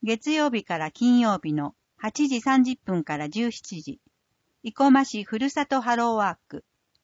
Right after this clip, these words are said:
生駒清成ビル四階。予約は不要です。問い合わせ、生駒市ふるさとハローワーク。電話、七三一一零五。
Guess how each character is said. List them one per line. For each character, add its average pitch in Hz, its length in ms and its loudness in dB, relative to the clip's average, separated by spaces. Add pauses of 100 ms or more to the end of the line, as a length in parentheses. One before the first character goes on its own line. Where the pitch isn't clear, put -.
(120)
生 269 80 -4
駒 180 300 -2
清 240 220 -4
成 226 260 -4
ビ 190 120 -10
ル 151 140 -8
四 196 220 -6
階。 156 340 -12 (1400)
予 214 120 0
約 269 300 -2
は 233 140 0
不 214 120 -10
要 196 200 -4
で 175 120 -12
す。 - 220 -20 (720)
問 226 180 -4
い 220 80 -2
合 208 80 0
わ 202 140 -4
せ、 - 260 -14 (480)
生 220 80 -12
駒 269 320 4
市 - 280 -14
ふ 233 120 -8
る 285 120 0
さ 294 180 -4
と 269 140 0
ハ 240 160 0
ロ 240 200 2
ー - 20 -2
ワ 190 140 2
ー 151 140 -6
ク。 - 200 -16 (400)
電 214 280 2
話、 185 240 -2 (220)
七 254 280 4
三 185 440 -2 (160)
一 285 400 0
一 180 260 -4
零 175 280 -6
五。 151 320 -8